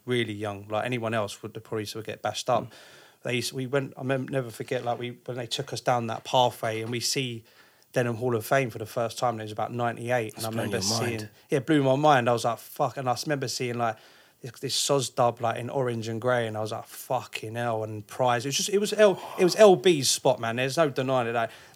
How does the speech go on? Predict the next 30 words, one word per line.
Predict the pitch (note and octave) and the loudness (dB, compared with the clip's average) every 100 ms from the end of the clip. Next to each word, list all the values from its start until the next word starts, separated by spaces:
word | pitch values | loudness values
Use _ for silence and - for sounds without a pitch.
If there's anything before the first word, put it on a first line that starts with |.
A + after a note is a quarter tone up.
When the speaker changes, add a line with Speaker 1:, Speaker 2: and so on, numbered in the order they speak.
| - | 0
Speaker 1:
they | E3 C3+ | 0 2
got | D3 - | 0 -2
there | C3 A#2+ | -4 -4
first. | - B2 A2+ | 0 0 0
They | C3 C3 | -4 -4
done | C3 B2 | -2 -2
all | A2+ | -4
the | A2+ | -6
fucking, | - A2+ - A2 G#2+ | -6 -6 -4 -8 -4
I | C#3+ | 2
don't | F3 | 6
know | D#3+ | 6
if | C3+ | 4
they | |
got | B2+ B2 | -2 -2
there | A2+ | -4
first, | - A#2+ A2 | -2 -2 0
but | - | -2
I, | C3+ C3 | 2 0
from | - C3+ | 0 0
what | C#3 | 4
I | B2+ | 4
see, | A#2 - | 2 -8
it | G#2+ | -8
looked | A2+ A#2+ | -8 -6
like | A2+ | -6
they | A2+ | -6
got | A#2 | -8
there | A2+ | -8
first. | G#2 A#2+ G#2+ - | -8 -6 -6 -8